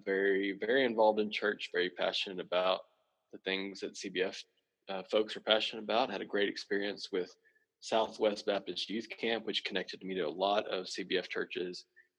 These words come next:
in Texas and Oklahoma and Louisiana, Arkansas, that part of the country, and went to law school very much with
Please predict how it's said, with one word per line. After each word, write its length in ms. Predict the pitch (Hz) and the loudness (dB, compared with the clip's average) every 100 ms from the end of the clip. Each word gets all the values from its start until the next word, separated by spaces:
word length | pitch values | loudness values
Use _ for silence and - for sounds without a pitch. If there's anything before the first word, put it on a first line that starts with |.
| _ _ | _ _
in 280 | - 92 87 | -10 -10 -6
Texas 580 | - 123 - 113 104 98 | -2 -2 -2 -4 -4 -6
and 140 | 90 | -8
Oklahoma 520 | 82 - - 98 92 90 | -8 -10 -10 -8 -6 -4
and 120 | 90 | -4
Louisiana, 400 | 85 87 90 90 | -6 -6 -6 -4
Arkansas, 460 | 82 - 80 92 | -4 -6 -6 -2
that 160 | 90 82 - | 0 -2 -4
part 140 | 107 90 | -10 -10
of 80 | |
the 40 | - | -6
country, 400 | 117 107 92 87 _ - - _ _ _ - | -6 -4 -6 -6 _ -20 -20 _ _ _ 0
and 540 | 107 104 98 98 98 - | 2 4 2 -2 -8 -12
went 320 | 110 139 170 - | 0 0 0 -2
to 100 | 110 | 0
law 260 | 101 117 | 6 6
school 720 | 113 - - 98 92 90 92 - _ _ _ _ - | 6 0 -2 0 2 -2 -6 -14 _ _ _ _ 0
very 280 | 113 120 | 4 4
much 460 | 107 101 101 - - | 4 2 0 0 -2
with 160 | 95 | -2